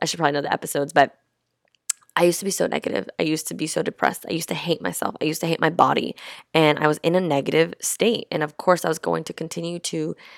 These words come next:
attract negative things 'cause that's all I was focused on, and I was getting nowhere, and I was unhappy. But once I started to train my brain, things totally shifted. And when you can become aware of how your subconscious mind works,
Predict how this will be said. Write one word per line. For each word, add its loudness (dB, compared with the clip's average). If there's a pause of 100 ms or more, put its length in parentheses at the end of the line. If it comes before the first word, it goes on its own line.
(240)
attract 4
negative -2
things 0
'cause -8
that's 0
all 0
I 0
was -4
focused -4
on, -2 (120)
and 0
I 0
was -4
getting 0
nowhere, 2
and -4
I -6
was -4
unhappy. -8 (380)
But -2
once 0
I -2
started -2
to -8
train -4
my -2
brain, -4 (640)
things -6 (100)
totally -4
shifted. -4 (600)
And -2
when 2
you 2
can 0
become 4
aware 10
of 10
how 10
your 8 (300)
subconscious 2
mind 2
works, 0